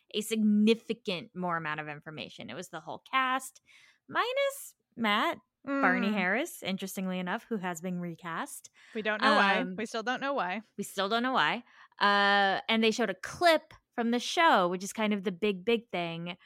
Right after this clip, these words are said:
Speaker 1: of Moiraine's introduction to kind of everything. And what Rafe Judkins, I think, called it was, like,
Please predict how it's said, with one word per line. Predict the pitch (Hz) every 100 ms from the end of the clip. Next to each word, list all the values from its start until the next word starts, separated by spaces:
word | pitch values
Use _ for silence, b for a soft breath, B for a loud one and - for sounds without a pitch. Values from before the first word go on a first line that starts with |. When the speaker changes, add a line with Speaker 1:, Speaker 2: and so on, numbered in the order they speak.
| b b
Speaker 1:
of | 185 185
Moiraine's | 196 196 202 202 190 190 - -
introduction | 202 - 190 185 196 - 175 160 156
to | 185
kind | - 175 165
of | 160 156 b b
everything. | - 175 175 175
And | 196 196
what | 202 190 -
Rafe | 196 196 190
Judkins, | 220 220 226 196
I | 185
think, | 185
called | - 190 180
it |
was, | 147
like, | 180